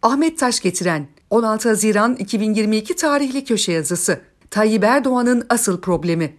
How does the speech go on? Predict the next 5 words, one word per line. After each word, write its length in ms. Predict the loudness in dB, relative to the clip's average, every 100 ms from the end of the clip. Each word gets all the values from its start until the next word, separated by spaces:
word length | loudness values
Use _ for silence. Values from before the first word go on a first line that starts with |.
| -2
Hemen 320 | 2 4 2
söyleyeyim. 580 | 2 2 2 0 -4 -8 _ _ _
Hem 200 | 0 0
sistemik 520 | -2 -2 0 0 0
yetkilerinin, 760 | -2 -2 0 0 2 0 0 -2